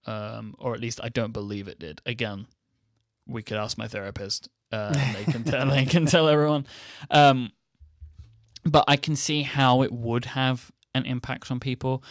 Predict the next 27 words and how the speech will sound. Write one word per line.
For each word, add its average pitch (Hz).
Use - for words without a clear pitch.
I'm 123
j-, -
I 120
just -
don't 120
have 117
a 110
great 110
gauge 107
of -
how 110
much 107
of 107
an 110
impact, 107
positively 110
or 107
negatively, 107
it -
has 107
had 110
for -
me. 110
Like, -
I 117
can 107
guess 110